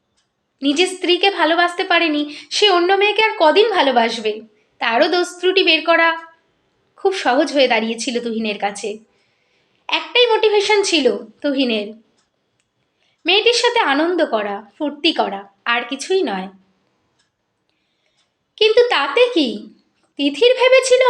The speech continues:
হয়তো এবারে শুধরে যাবে তুহিন, হয়তো আবার ফিরে আসবে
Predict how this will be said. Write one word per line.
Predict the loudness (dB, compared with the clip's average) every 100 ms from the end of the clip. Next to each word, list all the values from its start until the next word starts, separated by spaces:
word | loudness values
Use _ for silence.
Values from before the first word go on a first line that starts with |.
| 4
হয়তো | 2 2 0
এবারে | 2 2 2
শুধরে | 2 2 2
যাবে | 2 2 2
তুহিন, | 4 4 2 -2 -12 _ -20 -20 -4
হয়তো | -2 0
আবার | 0 2 2
ফিরে | 2 2
আসবে | 2 2 2